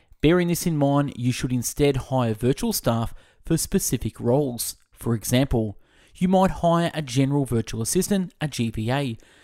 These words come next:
to manage the admin for your business. Your G V A is the one who excels at doing the little repetitive tasks,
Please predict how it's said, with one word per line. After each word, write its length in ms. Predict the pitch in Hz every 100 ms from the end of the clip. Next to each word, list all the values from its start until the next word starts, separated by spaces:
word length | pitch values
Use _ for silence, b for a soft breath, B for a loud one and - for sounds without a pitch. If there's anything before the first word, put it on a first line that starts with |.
| b b
to 140 | 175
manage 320 | 170 165 170
the 180 | 180 185 -
admin 360 | 139 139 139
for 100 | -
your 160 | 107 110
business. 600 | 127 123 131 113 - - _ _ _ _
Your 160 | 151 135
G 220 | - 131
V 180 | 120 120
A 100 | 123
is 120 | 120
the 80 | 120
one 200 | 120 120
who 160 | - 117
excels 540 | 104 - 147 160 156
at 140 | - -
doing 200 | 131 120
the 80 | 113
little 240 | 143 185
repetitive 440 | 185 - 113 113
tasks, 440 | - 190 226 -